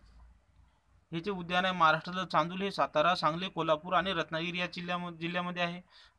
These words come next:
दुसरं जे उद्यान आहे, ते गुगामल, महाराष्ट्रातलं राष्ट्रीय उद्यान आहे दुसरं, त्याचं नाव आहे गुगामल आणि त्याची जी स्थापना आहे, ती एकोणीसशे सत्त्याऐंशी या साली झालेली आहे. याचं जे क्षेत्रफळ आहे, ते तीनशे एकसष्ट चौरस किलोमीटर आहे आणि हे अमरावती जिल्ह्यामध्ये आहे.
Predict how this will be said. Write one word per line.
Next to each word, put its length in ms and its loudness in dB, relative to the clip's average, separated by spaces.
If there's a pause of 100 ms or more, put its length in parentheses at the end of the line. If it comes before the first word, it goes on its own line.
दुसरं 260 -4
जे 120 -2
उद्यान 400 4
आहे, 120 2
ते 80 0
गुगामल, 480 6 (680)
महाराष्ट्रातलं 520 4
राष्ट्रीय 320 2
उद्यान 240 2
आहे 100 2
दुसरं, 280 -6
त्याचं 240 -4
नाव 140 4
आहे 120 2
गुगामल 460 0 (340)
आणि 180 2
त्याची 300 -6
जी 120 -4
स्थापना 380 2
आहे, 140 2
ती 280 -6
एकोणीसशे 360 -4
सत्त्याऐंशी 520 -4
या 140 4
साली 260 0
झालेली 380 -2
आहे. 300 -4 (580)
याचं 220 -2
जे 120 0
क्षेत्रफळ 500 4
आहे, 120 4
ते 60 -2
तीनशे 360 -4
एकसष्ट 540 -6
चौरस 440 -2
किलोमीटर 440 -4
आहे 220 2 (920)
आणि 200 2
हे 80 4
अमरावती 480 6
जिल्ह्यामध्ये 520 -2
आहे. 120 -2